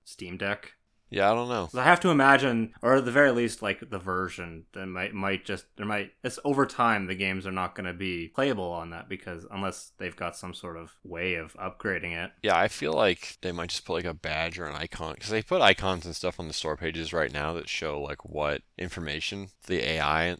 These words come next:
Speaker 2: that runs the store has figured out about the game. So if it has, like, controller support, it'll put, like, a controller support icon.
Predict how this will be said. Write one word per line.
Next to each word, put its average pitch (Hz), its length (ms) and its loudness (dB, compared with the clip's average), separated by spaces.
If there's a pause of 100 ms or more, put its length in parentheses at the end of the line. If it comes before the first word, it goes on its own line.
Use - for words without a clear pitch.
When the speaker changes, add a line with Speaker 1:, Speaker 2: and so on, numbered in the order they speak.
Speaker 2:
that 76 120 -6
runs 76 320 -8
the 82 60 -6
store 78 360 -4
has 80 140 -6
figured 78 240 -4
out 69 140 2
about 80 220 -4
the 92 80 -8
game. 98 340 -4
So - 160 -4
if 73 80 -4
it - 40 -8
has, 82 140 0
like, 85 140 -2
controller 82 440 -4
support, 95 380 -4
it'll 80 160 -2
put, 80 220 -4
like, 73 280 0
a - 80 -6
controller 78 460 -4
support 90 360 -4
icon. 104 440 0